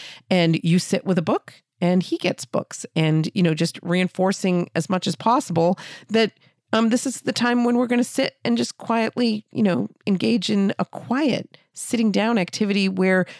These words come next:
you're not demanding things from mom right now, <laughs> right? Just kind of training him along those lines. It could even be that he spends his quiet time, and two years old might be a little young for this, um, you know,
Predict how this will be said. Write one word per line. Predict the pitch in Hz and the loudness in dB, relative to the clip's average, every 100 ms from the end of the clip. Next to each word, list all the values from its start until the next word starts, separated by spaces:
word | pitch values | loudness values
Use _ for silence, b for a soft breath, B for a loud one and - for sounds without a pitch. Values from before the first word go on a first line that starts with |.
| B | B
you're | 196 | 2
not | 196 190 | 2 2
demanding | 175 185 196 175 | 2 2 2 2
things | 196 185 | 0 0
from | - 175 | 2 2
mom | 180 220 180 143 151 - | 4 4 4 2 -4 0
right | 165 - | 0 2
now, | - 131 180 | 0 0 -4
<laughs> | - 170 | -4 -2
right? | 214 226 - - B B B | 0 -2 -4 -16 B B B
Just | 240 | -4
kind | - 220 | 0 0
of | |
training | 202 - 208 214 | 0 0 2 2
him | 202 185 | 2 2
along | 165 165 165 156 | 4 4 2 2
those | 160 175 185 | 4 2 2
lines. | 165 135 185 196 B B B | 0 -2 -2 -6 B B B
It | 208 | -2
could | - 240 | 0 2
even | 240 214 202 | 2 2 2
be | 214 226 | 2 0
that | 175 | 0
he | 160 190 170 | 0 0 0
spends | - 202 190 | 0 0 0
his | 180 | -2
quiet | - 190 180 | -2 0 0
time, | 175 165 | 0 0
and | 165 | 0
two | 156 214 | -2 0
years | 185 170 | 0 0
old | 180 170 | 0 0
might | 170 165 | 0 0
be | 170 | 0
a | 156 | 2
little | 160 | 2
young | 160 151 151 | 2 0 0
for | 160 | 0
this, | 151 143 - B B B - | 0 0 -2 B B B 0
um, | 170 143 143 - - | 2 2 0 -4 0
you | 175 | 2
know, | 151 143 | 4 2